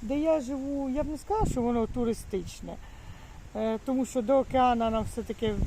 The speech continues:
десь кілометрів вісімнадцять-двадцять їхати. Але і ка-, самі канадці люблять відпочивати. Бачите, сьогодні в нас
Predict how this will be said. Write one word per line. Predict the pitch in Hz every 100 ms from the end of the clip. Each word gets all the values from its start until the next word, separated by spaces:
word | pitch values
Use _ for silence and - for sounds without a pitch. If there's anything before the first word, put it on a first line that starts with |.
| -
десь | 240 226 - - -
кілометрів | 220 208 208 208 202 - - - - -
вісімнадцять-двадцять | 220 - 226 226 233 208 240 208 202 330 415 - 320 - 254
їхати. | 285 - 262 233 240 226 - - - - - - - - - - - - - - - - - -
Але | 339 392 403 311 294 - - - -
і |
ка-, | 269 285
самі | - 294 359
канадці | 285 269 339 330 -
люблять | - 240 233 220
відпочивати. | 214 214 - - - 180 - 220
Бачите, | 320 - 240
сьогодні | - 240 240 233
в | 226
нас | 220